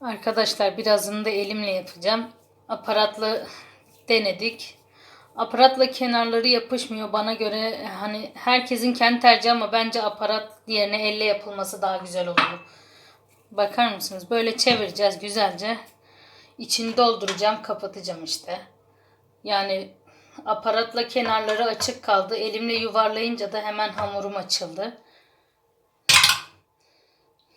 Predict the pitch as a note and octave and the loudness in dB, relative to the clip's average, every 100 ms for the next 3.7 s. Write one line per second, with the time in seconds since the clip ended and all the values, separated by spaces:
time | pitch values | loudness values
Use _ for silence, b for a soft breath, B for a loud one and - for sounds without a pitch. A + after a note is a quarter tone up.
0 | b b b b b _ _ _ _ _ | b b b b b _ _ _ _ _
1 | - - - _ _ G#3+ G3 G3 G#3 G#3 | -20 -20 -20 _ _ -6 -4 -2 2 2
2 | G#3 G3 F3 - - F#3 F3+ F#3 - - | 2 0 -4 -12 -18 -14 -8 -8 -10 -2
3 | G3+ F3 F3+ F3 F3 F#3 A#3 | 0 0 -2 -8 -8 -8 -10